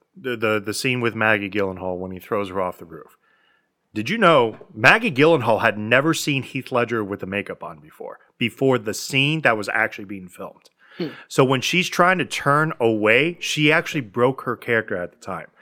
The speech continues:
Speaker 1: But Heath <clears throat> picked up on it and was like, "Hey, look at me." You know, and he's doing, he's doing that. And it's so, it's creepy, and, but you, you knew that something was going, was going to be okay.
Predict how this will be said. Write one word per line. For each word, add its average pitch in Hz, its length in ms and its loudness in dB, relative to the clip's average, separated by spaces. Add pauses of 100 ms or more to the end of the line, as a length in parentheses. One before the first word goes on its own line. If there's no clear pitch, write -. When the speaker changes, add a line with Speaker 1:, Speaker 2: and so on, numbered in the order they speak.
(380)
Speaker 1:
But 117 160 -2
Heath - 460 -4
<clears throat> - 40 -14
picked 160 300 0
up 147 200 2
on 82 160 -6
it 78 140 -18 (540)
and 117 120 -4
was 110 120 -6
like, 101 180 0
"Hey, 101 260 -4 (100)
look - 200 -2
at - 140 -10
me." - 200 -20
You 104 100 -8
know, 104 120 2
and 104 120 -2
he's 101 160 -10
doing, 127 360 0
he's 113 200 -8
doing 110 260 -6
that. 98 260 -8
And 127 140 -2
it's 117 140 -8
so, 170 600 4 (400)
it's - 220 -2
creepy, 151 800 -4 (120)
and, 117 640 0
but 135 320 0
you, 160 440 2
you 135 220 -4
knew 135 800 -2 (100)
that 117 200 -2
something 120 400 -2
was 107 160 -6
going, 117 360 -2
was 110 180 -6
going 113 160 -6
to 107 60 -8
be 98 160 -6
okay. 85 440 -10